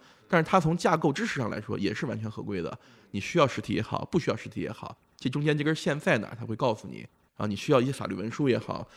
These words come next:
它可能有一些标准模板去帮你去做。所以 syndicate 是这么一个东西。syndicate 其实之前它故事其实也蛮长的，我最早，呃，应该是在去年的，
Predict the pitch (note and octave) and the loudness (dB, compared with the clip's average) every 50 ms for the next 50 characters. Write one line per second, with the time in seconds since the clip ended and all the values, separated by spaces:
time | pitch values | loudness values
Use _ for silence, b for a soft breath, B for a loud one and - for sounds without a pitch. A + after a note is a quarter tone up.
0 | b b b - A2+ - - G2+ F#2+ G2+ F#2+ - - - - - - F#2+ G#2+ G2+ | b b b -6 -4 -2 -2 -4 -2 -4 -6 -8 -10 -14 -12 -6 -2 -2 -2 0
1 | A#2+ A#2 A#2 - - D3 D3 B2+ G#2+ G#2+ G#2+ A2 - G#2+ G#2+ G#2+ A#2 A2+ G#2+ E2+ | 0 -2 -2 2 4 4 4 4 2 -2 -2 -2 -2 -2 -4 -4 -2 -2 -2 -2
2 | A2 A2+ G#2+ - - D#3+ - - - _ _ _ _ _ _ _ _ - C#3 B2 | -4 -6 -6 0 2 0 0 0 -4 _ _ _ _ _ _ _ _ 0 0 0
3 | A#2+ - F3 E3+ F3 C#3+ C#3 B2 A#2 - A#2+ A2+ - G#3+ D3 F#2+ D2+ - - - | 2 2 2 2 4 4 4 4 4 2 0 2 2 2 2 2 0 -2 -4 -6
4 | A2+ A2 - A2 b b b b b b b b - A#3 B3+ B3+ G3+ A3 E3+ - | -6 -6 -8 -10 b b b b b b b b 2 4 6 8 10 10 10 10
5 | - F3+ G3 - A3 G#3 - - B2+ C3 D3+ D#3 - E3+ D#3+ D#3+ E3+ F3 E3+ - | 8 6 6 6 0 0 4 6 6 6 4 4 4 6 8 8 6 4 4 4
6 | G#3+ F3 - C#3+ A#2 G#2 - C#3+ D3+ D#3+ C3 G2+ D#2+ C2+ A#1+ A#1+ - A1+ C2+ G#2+ | 4 4 6 6 4 4 4 4 4 6 6 6 4 4 0 -4 -6 -4 -4 -2
7 | F#2 - - - - - - F2 A#2+ A#2+ G#2 G#2+ - - A2 A2+ A2 - - C#4+ | -2 -2 -4 -6 -6 -6 -4 -2 0 0 0 -2 0 2 2 2 2 2 2 4
8 | B3 E3 - - A2 - - - - - A#2+ b b b b - G2 G2+ - - | 4 4 4 2 0 0 0 -2 -4 -6 -10 b b b b -6 -4 -4 -4 -2
9 | A2 D3 E3+ E3+ E3 E3+ D3+ D3 - - - - B3 G3+ D3 A#2 G#2+ G#2+ A2 A#2 | -2 2 2 4 4 4 2 2 2 -2 0 2 2 2 4 2 2 2 2 2
10 | A#2+ A2+ G#2+ F#2 F#2+ - | 4 4 4 2 0 -2